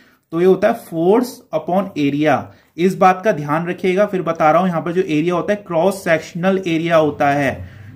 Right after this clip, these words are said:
ठीक है, ये अभी न्यूमेरिकल्स में बहुत हेल्प करेगा। तो ये होता है आपका स्ट्रेस। दूसरी चीज आती है स्ट्रेन। स्ट्रेन का सीधा सा फॉर्मूला होता है डीएल by L। इसका मतलब क्या हुआ,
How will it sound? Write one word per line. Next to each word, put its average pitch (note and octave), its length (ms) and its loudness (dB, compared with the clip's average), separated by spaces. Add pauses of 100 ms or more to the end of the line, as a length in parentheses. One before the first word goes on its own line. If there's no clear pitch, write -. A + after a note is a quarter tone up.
ठीक E3+ 140 -2
है, B3 120 4 (400)
ये D#3+ 80 -2
अभी E3+ 140 0
न्यूमेरिकल्स F3 520 0
में G3 120 -2
बहुत D#3 260 2
हेल्प D#3 220 0
करेगा। B2+ 280 0 (400)
तो D#3 40 -6
ये D#3+ 60 -2
होता E3 240 0
है F#3 60 4
आपका F#3 260 -4
स्ट्रेस। D#3 520 -6 (440)
दूसरी E3+ 260 -2
चीज G#3 220 -2
आती G3+ 260 2
है A#3 200 -4
स्ट्रेन। C#3+ 640 -4 (1080)
स्ट्रेन F#3 380 0
का G#3+ 100 2
सीधा F#3+ 240 -2
सा F#3 100 -6
फॉर्मूला F#3 300 0
होता F3+ 200 0
है G3 140 -2
डीएल E3 360 0
by E3 160 -2 (120)
L। E3 160 -2 (500)
इसका D#3 240 -4
मतलब F#3 240 0
क्या F#3+ 180 0
हुआ, E3 200 0